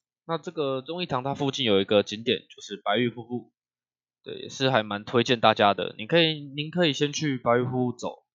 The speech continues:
因为它其实瀑布不远，然后离步道口不远，您可以先去那边爬山啊，然后看看瀑布。那接-，接着呢，再到我待会推荐给大家的那个忠义堂去泡个温泉，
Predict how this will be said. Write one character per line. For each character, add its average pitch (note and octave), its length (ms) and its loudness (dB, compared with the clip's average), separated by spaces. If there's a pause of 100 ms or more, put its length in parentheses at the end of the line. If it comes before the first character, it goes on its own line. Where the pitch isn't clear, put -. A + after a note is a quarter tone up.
(440)
因 D3+ 80 -8
为 - 20 -2
它 F3 120 2
其 C#3 160 -6
实 B2 60 -4
瀑 C3 180 -6
布 C3 260 -4 (180)
不 D3 140 -2
远， F#2+ 200 -6
然 - 80 -20 (580)
后 C3 100 0
离 B2+ 140 0
步 C#3 160 -4
道 C#3 160 8
口 F2+ 180 -10
不 G#2 160 -6
远， F2+ 220 -8
您 B2 180 -14
可 C3+ 140 0
以 A#2+ 100 2
先 A#2 180 -2
去 B2+ 180 -8
那 A#2 100 -4
边 G#2+ 420 -4 (500)
爬 G#2 180 0
山 A#2+ 220 4
啊， G2+ 300 0
然 G2 100 -8
后 A2 140 -6
看 A2 220 -10
看 G#2+ 180 0
瀑 A2 140 -12
布。 G#2+ 320 -4 (600)
那 B2 100 -6
接-， A#2 160 -2
接 C#3+ 260 4
着 B2+ 160 0
呢， G2 180 -4
再 A2 180 2
到 G2 440 2 (500)
我 F#2+ 260 -2
待 C3 200 6
会 G2+ 180 -10
推 A#2+ 160 -2
荐 A#2+ 140 0
给 F#2 140 -8
大 G#2+ 160 2
家 G#2 120 2
的 G2+ 120 0
那 G2 80 -8
个 F2+ 340 -6 (340)
忠 D3 220 -2
义 B2+ 100 2
堂 G#2 180 -8
去 A#2 160 0
泡 C3+ 220 4
个 A#2 140 -2
温 A#2+ 160 -4
泉， - 260 -12